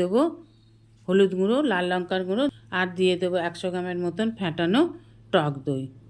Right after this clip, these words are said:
দিয়ে দেব ওয়ান টিস্পুন চিনি। এবার সমস্ত উপকরণগুলোকে খুব ভালোভাবে কষে নেব, যতক্ষণ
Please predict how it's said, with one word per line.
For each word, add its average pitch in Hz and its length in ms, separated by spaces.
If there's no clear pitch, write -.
দিয়ে 202 280
দেব 185 140
ওয়ান 180 180
টিস্পুন 233 420
চিনি। 147 340
এবার 208 180
সমস্ত 202 300
উপকরণগুলোকে 202 840
খুব 214 180
ভালোভাবে 180 540
কষে 196 320
নেব, 143 220
যতক্ষণ 190 420